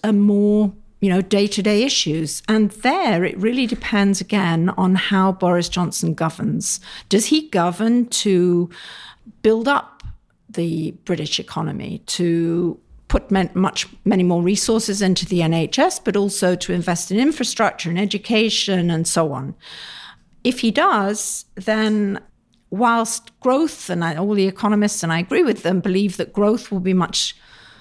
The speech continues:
will be significantly below over a period of time what it would have been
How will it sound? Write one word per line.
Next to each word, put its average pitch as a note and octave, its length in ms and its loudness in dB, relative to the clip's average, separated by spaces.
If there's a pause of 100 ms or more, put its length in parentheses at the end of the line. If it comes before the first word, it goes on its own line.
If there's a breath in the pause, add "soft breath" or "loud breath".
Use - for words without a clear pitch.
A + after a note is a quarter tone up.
(180 loud breath)
will G3 180 2
be F#3 340 0
significantly G#3+ 840 0
below F#3 800 2 (480 loud breath)
over F3+ 240 4
a E3+ 60 2
period F3+ 260 0
of F3 80 -2
time F#3+ 320 2
what F3+ 80 4
it - 120 -4
would F#3 200 2
have G#3+ 180 -4
been A#3+ 420 2